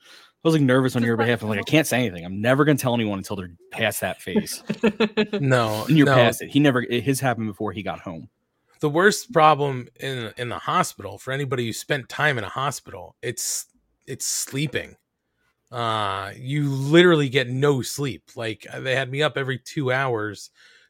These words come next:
Speaker 3: to check blood pressure or something. I'm just holding my arm out, like, "Please just let me try to sleep." But I literally would wake up and look at my phone, and it was just every hour I was awake overnight. So,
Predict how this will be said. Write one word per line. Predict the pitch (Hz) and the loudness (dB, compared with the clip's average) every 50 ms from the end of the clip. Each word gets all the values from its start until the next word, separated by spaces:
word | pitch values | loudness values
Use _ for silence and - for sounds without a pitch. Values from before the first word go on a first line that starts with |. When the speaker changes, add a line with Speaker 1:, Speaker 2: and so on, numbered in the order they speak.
| _ _ | _ _
Speaker 3:
to | - 113 | -12 -6
check | - 151 139 113 104 | -2 -2 -2 -2 -2
blood | 120 131 147 156 127 | -2 0 0 0 0
pressure | - 135 120 - - 120 | 0 -2 -2 -2 -2 -6
or | 110 | -6
something. | - - 139 131 - 120 | -4 -4 -6 -4 -4 -6
I'm | 104 110 113 | -6 -6 -8
just | 113 110 - | -8 -10 -8
holding | - - 139 143 131 135 | -4 -2 -2 0 0 -2
my | 127 117 110 110 | -4 -2 -4 -2
arm | 117 127 123 110 | -2 -4 -4 -4
out, | 104 95 98 | -6 -10 -10
like, | 101 104 - _ | -12 -16 -16 _
"Please | _ - 131 120 104 | _ -10 -10 -10 -10
just | - - 107 - - | -12 -14 -14 -14 -14
let | 110 107 | -16 -16
me | 107 104 | -16 -14
try | - - 110 101 | -12 -10 -10 -10
to | 95 | -10
sleep." | - - - 127 113 98 - _ _ _ - - _ _ | -12 -10 -8 -8 -8 -8 -10 _ _ _ -20 -20 _ _
But | - 160 | 0 2
I | 160 | 4
literally | 165 175 180 175 170 165 156 | 4 4 6 6 6 6 4
would | 147 135 135 127 | 4 0 0 0
wake | 139 143 135 117 | 0 0 0 0
up | 135 135 143 - | 0 -2 -2 -2
and | 143 123 | -4 -4
look | 127 135 - 147 | -4 -4 -4 -4
at | 127 | -4
my | 120 117 113 | -2 -4 -4
phone, | - - 135 127 113 107 104 - _ _ _ - - | -4 -4 -4 -4 -6 -8 -10 -14 _ _ _ -10 -8
and | 131 | -6
it | 131 135 | -4 -4
was | 139 131 110 | -4 -6 -4
just | 135 123 - - _ | -6 -6 -8 -8 _
every | - 131 120 123 123 117 113 | -6 -6 -4 -4 -2 -2 -2
hour | 113 113 107 104 104 | -2 -2 -2 -4 -4
I | 101 | -4
was | 101 104 98 | -4 -6 -8
awake | 107 101 104 104 - - | -8 -8 -8 -10 -10 -12
overnight. | 104 95 98 98 101 101 98 101 - _ _ _ _ _ _ _ _ _ _ _ _ _ _ _ _ _ _ _ _ _ _ | -14 -14 -14 -14 -14 -14 -14 -16 -20 _ _ _ _ _ _ _ _ _ _ _ _ _ _ _ _ _ _ _ _ _ _
So, | - - 113 107 104 98 92 | -16 -10 -8 -6 -6 -6 -8